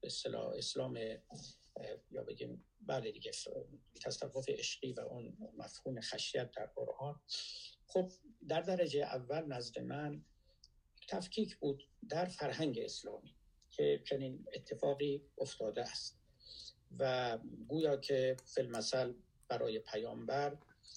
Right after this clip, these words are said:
اون چهرهٔ رحمان و رحیم تعالی و صعود به مفهوم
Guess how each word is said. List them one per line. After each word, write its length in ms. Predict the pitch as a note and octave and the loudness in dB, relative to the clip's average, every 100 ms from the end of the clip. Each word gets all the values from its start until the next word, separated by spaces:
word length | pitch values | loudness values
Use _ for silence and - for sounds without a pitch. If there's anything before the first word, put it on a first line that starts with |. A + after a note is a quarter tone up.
| - - _ - | -16 -20 _ 4
اون 340 | F3 E3 C#3 | 4 4 2
چهرهٔ 600 | - - A2+ - A#2+ A#2+ | 0 0 0 0 0 0
رحمان 500 | A2+ - - B2 A#2 | 0 -4 -4 -2 -2
و 60 | A2+ | -2
رحیم 520 | G#2+ - C#3+ D#3 D3+ - _ - - _ | -4 0 2 2 0 -10 _ -20 -20 _
تعالی 680 | - - - B2+ A#2+ B2 D#3+ | -6 -4 0 4 4 2 0
و 80 | C#3+ | 0
صعود 680 | - - - - E3+ D#3+ D#3+ | 0 -2 -2 -2 -4 0 2
به 100 | C#3+ | 2
مفهوم 640 | A#2+ A2+ - - - B2+ | -2 -6 -8 -8 -6 -6